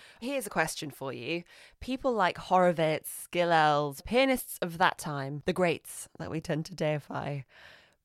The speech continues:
do you think that same kind of talent and artistry exists today?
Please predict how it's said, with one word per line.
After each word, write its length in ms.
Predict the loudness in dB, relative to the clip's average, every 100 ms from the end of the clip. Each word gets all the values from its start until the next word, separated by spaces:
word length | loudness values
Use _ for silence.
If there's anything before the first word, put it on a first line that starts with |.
| _ _ _ _
do 120 | -6 -2
you 140 | -2
think 360 | 0 -2 -2 -4
that 240 | -4 -4
same 300 | -4 -2 -2
kind 240 | -2 -2
of 80 | -2
talent 400 | -4 -2 -2 -2 -6
and 120 | -6
artistry 560 | -2 -4 -4 -8 -8 -8
exists 720 | -8 -8 -6 -6 -8 -14 -18 _ -16
today? 640 | -8 -6 -6 -8 -12